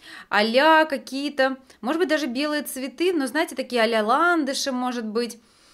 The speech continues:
М, такой чистый, пронзительный запах цветов в воде, холодный, а, морозный и в то же время мягкий. Приятный, я такие вещи люблю, но,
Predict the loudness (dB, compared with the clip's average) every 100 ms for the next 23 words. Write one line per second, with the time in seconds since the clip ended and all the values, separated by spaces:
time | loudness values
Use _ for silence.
0 | _ _ _ -8 -4 -2 -2 -2 -4 -2
1 | -2 -2 -2 0 2 2 0 -2 -2 0
2 | 2 2 2 -6 -6 -6 -6 -2 -2 -2
3 | 0 2 2 -2 -2 0 0 -4 -20 -12
4 | 0 2 4 4 6 4 2 -4 -4 -10
5 | -16 -6 2 4 4 4 2 4 4 6
6 | 6 4 2 0 -2 -8 -20 -14 -6 0
7 | 2 2 2 2 0 0 2 4 2 0
8 | -8 -8 -8 -16 -20 -20 -6 0 4 4
9 | 2 0 -2 -2 -4 -4 -4 -4 -4 -2
10 | -2 0 0 0 -2